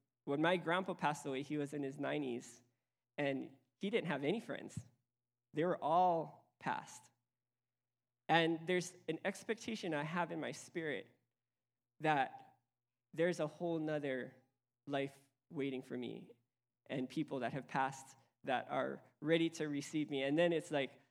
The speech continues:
there's this cloud of witnesses that's watching everything that I'm doing and everything that I'm thinking, and am I running this race the way that, that I should be running this race?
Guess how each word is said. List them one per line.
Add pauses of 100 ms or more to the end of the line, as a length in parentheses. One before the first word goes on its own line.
(140)
there's
this
cloud
of
witnesses (840)
that's
watching
everything
that
I'm
doing (920)
and
everything
that
I'm
thinking, (140)
and
am
I
running
this
race
the
way
that, (640)
that
I
should
be
running
this
race?